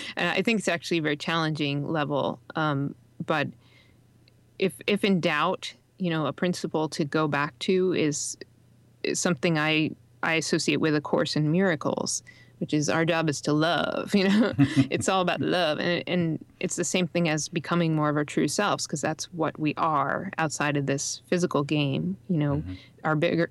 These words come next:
Speaker 1: our larger selves are just pure love energy. That's what I think. So we come into the game, we squeeze part of our consciousness into a human body and to learn things and have fun and have experiences. So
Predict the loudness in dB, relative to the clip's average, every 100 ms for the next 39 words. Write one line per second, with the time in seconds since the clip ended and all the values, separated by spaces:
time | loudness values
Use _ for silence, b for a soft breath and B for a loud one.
0 | 0 2 2 2 2 0 0 0 0 0
1 | 0 -4 -6 -2 0 2 2 2 2 2
2 | 0 -2 -2 -2 -4 -2 -2 -2 -2 -4
3 | -8 B B B -4 0 2 4 2 2
4 | 2 2 4 2 2 2 2 0 0 2
5 | 2 0 0 2 2 0 0 -2 -2 -2
6 | -2 -2 0 -2 0 0 0 -4 -18 -4
7 | 0 2 2 2 2 2 2 0 -2 b
8 | b b b b -2 0 2 2 2 2
9 | 4 2 2 2 2 2 2 2 2 0
10 | -2 -2 0 0 0 -2 -4 -4 0 2
11 | 2 0 0 -2 0 2 0